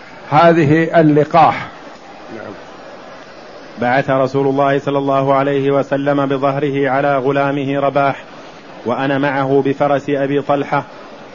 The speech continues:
Speaker 2: فلما أصبحنا إذا"
Speaker 1: سلمة رضي الله عنه كان معه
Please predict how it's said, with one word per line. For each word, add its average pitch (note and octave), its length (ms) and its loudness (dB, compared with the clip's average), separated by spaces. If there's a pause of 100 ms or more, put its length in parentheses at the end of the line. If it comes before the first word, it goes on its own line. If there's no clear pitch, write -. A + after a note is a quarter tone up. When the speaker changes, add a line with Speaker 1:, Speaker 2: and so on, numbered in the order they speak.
(240)
Speaker 2:
فلما C#3 520 0
أصبحنا C#3 540 -4
إذا" C#3+ 320 2
Speaker 1:
سلمة F3+ 260 2
رضي F3+ 240 2
الله E3+ 400 2
عنه F#3+ 300 2 (500)
كان F3 300 4
معه F#3+ 600 2